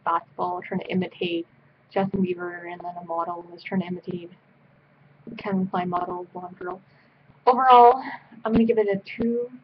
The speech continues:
thumbs down. That's not nice. That Saturday Night Live is taking it to the next level. Like, you're bullying, and that's not good. I feel like they're bullying people and whatnot. I think he did an amazing job. Like,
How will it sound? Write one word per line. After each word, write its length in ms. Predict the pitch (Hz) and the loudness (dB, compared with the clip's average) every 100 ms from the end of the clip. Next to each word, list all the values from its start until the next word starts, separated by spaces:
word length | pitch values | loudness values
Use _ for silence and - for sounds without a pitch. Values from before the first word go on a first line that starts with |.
| - | -4
thumbs 280 | 190 202 | -4 -4
down. 220 | 208 180 180 | -4 -6 -4
That's 200 | 196 - | -8 -4
not 180 | 269 | -4
nice. 280 | 196 185 180 - _ _ _ _ - | -4 -6 -8 -12 _ _ _ _ -10
That 180 | 202 - - | -8 -6 -2
Saturday 320 | 220 240 294 | 0 0 -2
Night 400 | 302 240 233 214 | -4 -2 -2 0
Live 320 | 202 196 202 - | -2 -2 -6 -8
is 140 | 202 - | -14 -6
taking 260 | 202 214 220 | -6 -4 -4
it 120 | 220 | -6
to 60 | - | -6
the 60 | 196 | -4
next 320 | 185 - - - | -2 -4 -10 -6
level. 400 | 190 190 196 226 - - _ | -4 -4 -6 -8 -14 -20 _
Like, 160 | 214 208 | -2 2
you're 140 | 247 | 0
bullying, 680 | 240 226 214 220 180 180 190 | 0 0 2 2 -2 -10 -10
and 160 | 196 196 | -4 -2
that's 220 | 190 - | -4 -4
not 240 | 226 214 196 | -4 -4 -4
good. 400 | 202 190 190 196 202 | -4 -2 -4 -6 -8
I 160 | - 196 | -6 -6
feel 180 | 220 202 | -2 -4
like 180 | 190 - - - | -4 -10 -20 -8
they're 140 | 196 | -6
bullying 460 | 196 190 190 190 190 | -4 -4 -2 -2 -2
people 420 | 202 196 190 190 - _ _ _ - | -4 -6 -6 -6 -10 _ _ _ -10
and 80 | 208 | -6
whatnot. 460 | 202 196 190 190 - | -6 -4 -4 -4 -6
I 360 | 214 - - 220 | -12 -12 -8 -6
think 180 | 240 226 | -4 -4
he 180 | 247 | 0
did 160 | 226 226 | 4 4
an 160 | 214 202 | 2 0
amazing 400 | 196 196 202 196 | 0 0 -2 -6
job. 340 | 185 185 185 | -6 -8 -10
Like, 160 | 185 180 | -12 -14